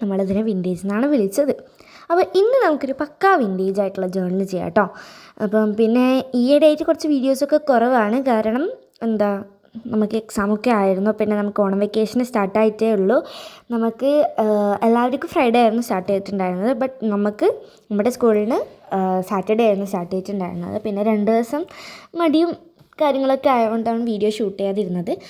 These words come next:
പിന്നെ ഇന്ന് പിന്നെ എന്തോ ആലോചിക്കുമ്പോൾ, "അയ്യോ, വീഡിയോ എടുത്തില്ല, കുറേ നാളായല്ലേ വീഡിയോ അപ്ലോഡ് ചെയ്തിട്ടെന്ന്" ആലോചിച്ചപ്പം ഒരു വീഡിയോ എടുക്കാമെന്ന് വിചാരിച്ചു. പിന്നെ വലിയ ക്രാഫ്റ്റ് ഒന്നും ചെയ്യാൻ നിന്നില്ല. ഏഹ്, സാധാ പോലെ ഒരു ജേർണലിങ് ചെയ്ത് ഒപ്പിക്കാമെന്ന് വിചാരിച്ചു.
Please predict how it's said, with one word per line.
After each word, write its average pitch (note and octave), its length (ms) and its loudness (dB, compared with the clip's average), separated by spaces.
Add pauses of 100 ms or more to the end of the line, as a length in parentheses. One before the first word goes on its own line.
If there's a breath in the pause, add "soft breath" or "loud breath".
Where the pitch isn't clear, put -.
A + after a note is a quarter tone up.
(160 loud breath)
പിന്നെ G3 200 -4
ഇന്ന് F#3+ 200 0
പിന്നെ B3+ 380 -2 (220)
എന്തോ A3 260 0
ആലോചിക്കുമ്പോൾ, A3 420 0
"അയ്യോ, G#3+ 180 2
വീഡിയോ F#3+ 360 0
എടുത്തില്ല, G3+ 420 -2
കുറേ G3 280 -4
നാളായല്ലേ G3+ 640 0
വീഡിയോ F#3+ 180 -2
അപ്ലോഡ് G3 300 0
ചെയ്തിട്ടെന്ന്" G3 540 0
ആലോചിച്ചപ്പം F#3+ 520 -2 (440 loud breath)
ഒരു B3+ 80 -4
വീഡിയോ A3+ 300 2
എടുക്കാമെന്ന് G#3+ 360 0
വിചാരിച്ചു. F#3 300 -2
പിന്നെ G#3 220 -4
വലിയ A3 540 2 (120)
ക്രാഫ്റ്റ് B3+ 360 -2
ഒന്നും C4 180 0
ചെയ്യാൻ G#3+ 200 2
നിന്നില്ല. G3+ 400 0 (760 loud breath)
ഏഹ്, A3 220 4 (140)
സാധാ A#3 300 2
പോലെ A#3+ 280 2
ഒരു A3 60 4
ജേർണലിങ് G#3 560 2
ചെയ്ത് C#4 200 2
ഒപ്പിക്കാമെന്ന് G3 460 -4
വിചാരിച്ചു. F3 380 -4